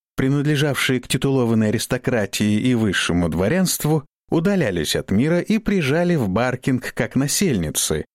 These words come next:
следовали уставу святого Бенедикта, посвящали себя молитве, благотворительности, образованию, проводя время в компании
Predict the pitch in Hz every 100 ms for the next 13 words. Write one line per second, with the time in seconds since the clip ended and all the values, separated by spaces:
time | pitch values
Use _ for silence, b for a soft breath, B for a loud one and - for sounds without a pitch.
0 | _ - - 123 190 185 180 180 147 -
1 | - 135 113 110 - 98 92 101 95 87
2 | 95 87 101 185 - 170 - _ _ -
3 | 147 147 147 - 220 185 - 143 110 87
4 | 110 180 151 156 143 _ - 131 143 117
5 | - 85 151 - 160 147 - 147 131 117
6 | 104 85 82 117 147 147 139 - _ -
7 | 143 165 226 175 180 202 196 - 110 87
8 | 113 131 127 123